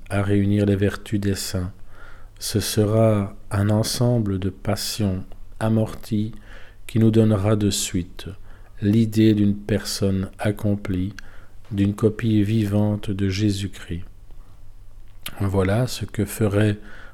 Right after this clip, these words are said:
de vous-même la sainte mortification si vous la cultiviez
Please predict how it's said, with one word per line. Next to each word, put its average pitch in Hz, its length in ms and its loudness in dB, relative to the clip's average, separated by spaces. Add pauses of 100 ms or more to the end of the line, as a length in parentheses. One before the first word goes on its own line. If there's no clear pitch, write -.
(160)
de 107 160 4
vous-même 101 640 4
la 90 160 2
sainte 110 420 0
mortification 101 1000 -4 (420)
si - 220 0
vous 104 120 4
la 95 140 4
cultiviez 98 1000 0